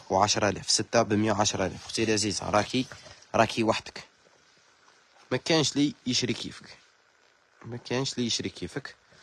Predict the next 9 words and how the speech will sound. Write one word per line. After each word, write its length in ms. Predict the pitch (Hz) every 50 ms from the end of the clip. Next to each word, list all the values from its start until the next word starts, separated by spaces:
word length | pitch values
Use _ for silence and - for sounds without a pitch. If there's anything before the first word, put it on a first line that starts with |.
| - - - _ _ -
وما 180 | 190 214 214
كانش 500 | 196 - 185 170 156 127 - - - - - - - - _ _ _ -
وين 140 | 135 147 127
تلقاي 280 | - 131 120 127 127
السلعة 360 | 120 - - 120 107 98 90
هذه. 140 | 85 82 82 - - - _ _ _ _ - - _ -
السلعة 380 | - - - 165 147 110 107 101
سلعتنا 460 | - - 110 104 98 98 - 98 90
خاوتنا. 560 | - - 87 82 78 76 - 98 107 127 127